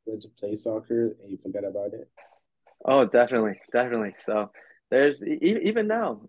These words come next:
Speaker 2: even now with, uh, with all the senior year activities, all my exams, uh, whenever it's just a rough day, you know, a rough day in the office, you go out to the pitch and you just have fun and you, you forget about everything else and,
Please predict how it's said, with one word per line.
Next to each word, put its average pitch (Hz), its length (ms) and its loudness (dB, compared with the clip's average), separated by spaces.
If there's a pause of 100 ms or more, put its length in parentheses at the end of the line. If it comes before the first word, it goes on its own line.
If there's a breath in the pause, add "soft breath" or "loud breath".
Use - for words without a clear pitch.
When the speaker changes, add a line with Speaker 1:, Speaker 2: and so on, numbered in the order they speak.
Speaker 2:
even 143 200 -6
now 143 200 -2
with, 117 240 2
uh, 113 160 -2 (540)
with 113 180 -4 (500)
all 117 260 4
the 110 160 4
senior 127 380 0
year 120 580 2 (100)
activities, 120 680 -4
all 110 200 -2
my 107 180 -4
exams, 113 640 0 (440)
uh, 104 340 -6
whenever 110 480 4
it's - 160 -2
just - 320 -4
a 110 80 2
rough 110 260 4
day, 101 380 2
you 101 80 -6
know, 104 300 -6 (420 soft breath)
a - 80 -2
rough 113 220 2
day 117 80 6
in 113 100 4
the 113 140 4
office, 117 440 2
you 107 120 -6
go 107 180 0
out 104 160 0
to - 100 -20
the 98 80 -6
pitch 107 300 -2
and 104 140 -6
you 101 100 -6
just 98 220 -8 (320)
have 107 220 -4
fun 113 260 0
and 98 200 -4
you, 101 160 -2
you 104 120 -4
forget 110 320 2
about 104 180 4
everything 107 320 0
else 107 320 -2
and, 98 160 -8